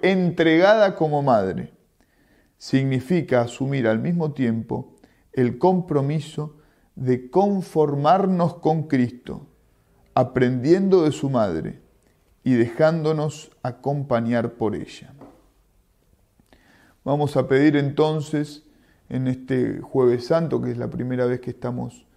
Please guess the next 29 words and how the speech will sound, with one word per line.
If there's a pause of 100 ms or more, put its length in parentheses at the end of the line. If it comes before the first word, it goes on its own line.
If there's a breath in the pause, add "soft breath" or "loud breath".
(120)
presentando
esta
plática,
y (340)
también
cada
vez
que, (380)
que
alguien
la
pueda
ver,
o
en
el
momento
que
cada
uno
la
pueda
ver, (460 soft breath)
la
gracia (520 soft breath)
de
saber
nosotros
también